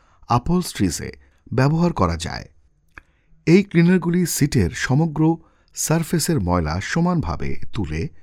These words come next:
ময়লা ও দাগ সরিয়ে গভীরভাবে পরিষ্কার করে। ফোম ক্লিনার ব্যবহার করা খুব সহজ। ব্যবহারের পূর্বে ভালো করে ঝাঁকিয়ে নিন। সিটের ওপর পঁচিশ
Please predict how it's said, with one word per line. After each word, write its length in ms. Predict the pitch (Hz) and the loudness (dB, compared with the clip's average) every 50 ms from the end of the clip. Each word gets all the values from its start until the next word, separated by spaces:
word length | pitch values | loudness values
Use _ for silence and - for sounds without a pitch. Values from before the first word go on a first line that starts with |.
| - - - - - - | -20 -20 -20 -12 -4 0
ময়লা 360 | 92 87 82 73 73 76 71 58 | 2 2 2 0 -2 -4 -6 -6
ও 120 | - - 90 | -6 -6 -8
দাগ 280 | 82 73 80 76 73 - | -6 -4 -4 -4 -4 -4
সরিয়ে 380 | - - - - - 57 55 - - - - - _ _ - - 123 | -6 -6 -6 -6 -6 -8 -12 -14 -16 -18 -20 -20 _ _ -10 0 2
গভীরভাবে 500 | 131 147 160 190 165 - - 76 - 76 - | 4 6 6 4 4 2 -2 -4 -4 -6 -2
পরিষ্কার 460 | - - 127 117 - - - 73 - | 0 2 2 2 0 -4 -6 -8 -6
করে। 260 | - - - - - - - _ _ _ _ _ _ _ _ _ _ _ _ _ _ _ _ _ _ _ _ - - _ _ _ _ _ _ _ _ _ _ - | -8 -10 -10 -10 -12 -16 -20 _ _ _ _ _ _ _ _ _ _ _ _ _ _ _ _ _ _ _ _ -20 -20 _ _ _ _ _ _ _ _ _ _ -20
ফোম 280 | - - - 180 202 214 202 | -2 4 6 8 8 6 6
ক্লিনার 400 | 196 - 165 165 165 170 175 165 | 2 0 0 2 2 4 2 2
ব্যবহার 360 | 143 120 107 104 101 110 113 | 2 2 2 2 2 0 0
করা 260 | - - 87 78 82 87 - - - | -2 -2 -4 -4 -4 -6 -8 -8 -4
খুব 180 | - - 104 101 - - | -2 -2 -2 -2 -4 -10
সহজ। 440 | - - - 82 - - - - - - - - - - _ - _ _ _ _ _ _ _ _ _ - _ _ _ - _ _ - - _ _ - | -6 -4 -4 -4 -6 -8 -12 -12 -14 -16 -16 -18 -20 -20 _ -20 _ _ _ _ _ _ _ _ _ -20 _ _ _ -20 _ _ -20 -20 _ _ -4
ব্যবহারের 540 | 110 113 131 151 180 196 180 180 196 202 190 | 2 4 6 6 6 6 6 6 4 4 2
পূর্বে 380 | - - 143 113 - - - 50 - - - - _ - - - - 82 | 2 2 2 2 2 -2 -8 -12 -14 -20 -20 -20 _ -20 -14 -8 -6 -2
ভালো 240 | 92 110 151 165 180 | 0 2 2 2 2
করে 220 | 165 156 139 131 135 143 147 127 | 2 4 4 4 4 4 2 -2
ঝাঁকিয়ে 420 | 101 - 104 107 98 - 92 78 | -2 0 0 0 0 0 -2 -4
নিন। 240 | 71 65 62 52 50 - - - - - - - - - - - - - - - - - - - - - - - - - - _ _ _ _ - - | -4 -6 -8 -8 -10 -12 -14 -16 -18 -18 -16 -12 -12 -10 -10 -12 -12 -16 -20 -20 -20 -20 -20 -20 -20 -20 -20 -20 -20 -20 -20 _ _ _ _ -14 -2
সিটের 340 | - - 214 185 208 170 | 2 4 6 6 6 6
ওপর 240 | 170 - - - 90 - - _ _ _ _ _ _ _ _ _ _ - | 4 2 0 -2 -4 -4 -4 _ _ _ _ _ _ _ _ _ _ -6
পঁচিশ 580 | - 156 170 170 - - 202 208 196 - - - | 0 0 0 2 2 2 2 2 2 -2 -6 -10